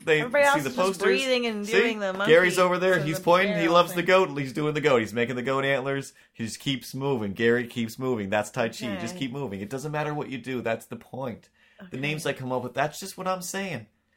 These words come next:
Speaker 1: It's what I get from the
Speaker 2: But
Speaker 1: literature
Speaker 2: you did,
Speaker 1: around
Speaker 2: you
Speaker 1: here.
Speaker 2: did
Speaker 1: Pamphlets.
Speaker 2: <laughs> Wait a minute.
Speaker 1: All right?
Speaker 2: But
Speaker 1: It's
Speaker 2: you
Speaker 1: all
Speaker 2: did
Speaker 1: here.
Speaker 2: take a course in Tai Chi
Speaker 1: Why do you keep, what is it,
Speaker 2: to
Speaker 1: Tai
Speaker 2: become
Speaker 1: Chi?
Speaker 2: a
Speaker 1: You
Speaker 2: master.
Speaker 1: just have to keep moving. I'm a Tai Chi master. I keep moving.
Speaker 2: I don't think
Speaker 1: I'm like
Speaker 2: that's
Speaker 1: a shark.
Speaker 2: right.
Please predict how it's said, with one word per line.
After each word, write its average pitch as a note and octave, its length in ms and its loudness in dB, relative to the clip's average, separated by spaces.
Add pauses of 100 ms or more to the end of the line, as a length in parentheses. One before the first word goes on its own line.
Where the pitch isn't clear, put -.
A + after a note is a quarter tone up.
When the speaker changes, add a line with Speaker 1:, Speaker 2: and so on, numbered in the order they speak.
(500)
Speaker 1:
It's - 180 -18
what E3+ 100 2
I E3+ 60 2
get E3+ 200 -6
from D#3 200 -8
the D#3 120 -4
Speaker 2:
But F#3+ 120 2
Speaker 1:
literature F#3 200 0
Speaker 2:
you F#3+ 200 2
did, G3+ 120 0
Speaker 1:
around G#3 160 -2
Speaker 2:
you F#3+ 100 -4
Speaker 1:
here. F#3+ 100 -2
Speaker 2:
did G3 480 -2 (180)
Speaker 1:
Pamphlets. F#3 580 -4 (140)
Speaker 2:
<laughs> B3 80 -10
Wait D4 160 2
a A#3+ 60 0
minute. E3 200 -2
Speaker 1:
All C#3 120 2
right? E3+ 260 4
Speaker 2:
But D3 80 0
Speaker 1:
It's G3 80 0
Speaker 2:
you F3 60 6
Speaker 1:
all F3+ 100 6
Speaker 2:
did F#3+ 160 2
Speaker 1:
here. F#3+ 100 4
Speaker 2:
take G#3 120 2
a G3+ 80 -4
course G3+ 400 0
in G3 80 -10
Tai F#3 260 -4
Chi F3+ 100 -8
Speaker 1:
Why F#3+ 160 2
do - 60 2
you - 140 0
keep, A#3 160 -2
what G#3 180 2
is A#3 160 -6
it, A3+ 80 -10
Speaker 2:
to B3 140 -6
Speaker 1:
Tai A3+ 100 4
Speaker 2:
become G#3 220 0
Speaker 1:
Chi? G3 60 2
Speaker 2:
a - 20 2
Speaker 1:
You F#3+ 80 -2
Speaker 2:
master. F3+ 520 0
Speaker 1:
just A#3 260 -4
have F#3 260 -10
to - 80 -16
keep E3 240 -8
moving. E3+ 360 -2
I'm D#3 160 0
a D#3 40 -6
Tai D3+ 260 -4
Chi D#3+ 220 -10
master. E3 440 -4
I C#3+ 120 -2
keep C#3+ 260 -12
moving. C3+ 380 -4
Speaker 2:
I - 20 -10
don't F#4+ 320 -10
think G4 240 -8
Speaker 1:
I'm C3 80 -4
like C#3 140 -2
Speaker 2:
that's C#3+ 160 -6
Speaker 1:
a - 40 -6
shark. E3 280 0
Speaker 2:
right. C4 400 -10